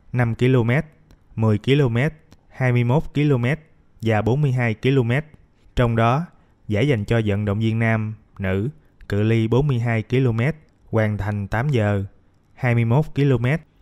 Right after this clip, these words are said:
hoàn thành bốn giờ. Giải dành cho vận động viên phong trào,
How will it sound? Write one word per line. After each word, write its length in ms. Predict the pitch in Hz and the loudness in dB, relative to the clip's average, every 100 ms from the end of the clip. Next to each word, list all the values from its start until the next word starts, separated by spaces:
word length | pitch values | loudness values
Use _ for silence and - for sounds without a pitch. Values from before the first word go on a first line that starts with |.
| - | -2
hoàn 260 | 113 107 | 0 0
thành 300 | 98 107 104 | -2 -2 -2
bốn 220 | 107 135 143 | 0 2 2
giờ. 300 | 107 101 98 - _ _ - | 2 0 -4 -10 _ _ -10
Giải 220 | 101 101 139 | -4 -2 -2
dành 240 | 107 101 | -2 -2
cho 120 | 113 107 | -2 0
vận 160 | 104 | 0
động 160 | 104 104 | -2 0
viên 220 | 117 113 | 0 0
phong 220 | 123 113 | 0 0
trào, 380 | 107 104 101 | 0 0 0